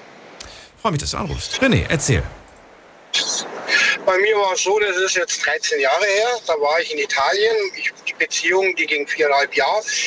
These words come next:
Speaker 2: Ich hab der, mit der Frau in Tachov gewohnt, das ist in der Tschechei. Und in der Früh habe ich immer angerufen und genau so auch angerufen, gesagt, „Hallo, wie geht's?“ und so. Und da hat sie gesagt, „Ja, ich mach Schluss, ich zieh jetzt aus.“ Und da hab ich gesagt,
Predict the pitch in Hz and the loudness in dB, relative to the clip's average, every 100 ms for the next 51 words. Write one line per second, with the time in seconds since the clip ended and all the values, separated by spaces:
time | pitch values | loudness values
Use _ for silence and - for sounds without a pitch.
0 | - - 160 - 151 156 156 165 147 - | -4 -2 -2 -2 -2 0 -2 -2 -4 -2
1 | 139 165 151 147 156 165 202 190 - 190 | 0 2 0 0 -2 0 0 0 -2 0
2 | 185 208 175 156 147 147 143 - 131 131 | 2 2 0 0 2 2 2 0 -4 -2
3 | 139 247 - - - - - - - - | -2 -2 -6 -16 -20 -20 -20 -20 -20 -20
4 | _ _ _ _ _ _ _ _ 165 190 | _ _ _ _ _ _ _ _ 2 4
5 | 190 190 185 - 180 160 - 185 202 185 | 2 0 -2 -2 0 0 -2 0 2 2
6 | 185 180 160 156 208 196 208 240 220 226 | 0 -2 -2 0 0 2 2 0 0 0
7 | 214 156 156 - - - 143 135 147 143 | 2 0 0 -6 -6 -4 0 2 0 2
8 | 151 156 151 - 139 185 185 190 185 175 | 2 2 -2 -2 0 2 2 2 0 0
9 | 160 156 156 - - - 170 185 - - | 0 0 -2 -2 0 2 2 2 0 -2
10 | - 175 185 180 170 170 151 147 - 165 | 0 -2 -4 -2 0 2 2 0 0 2
11 | 165 156 - - - - 151 156 208 202 | 2 0 -6 -8 -8 -4 0 2 4 2
12 | 180 165 165 - 175 220 220 190 - - | 0 0 0 0 0 0 2 0 0 0
13 | 180 165 160 131 127 120 - 131 135 147 | 0 0 0 0 2 0 -4 0 2 2
14 | 147 | 2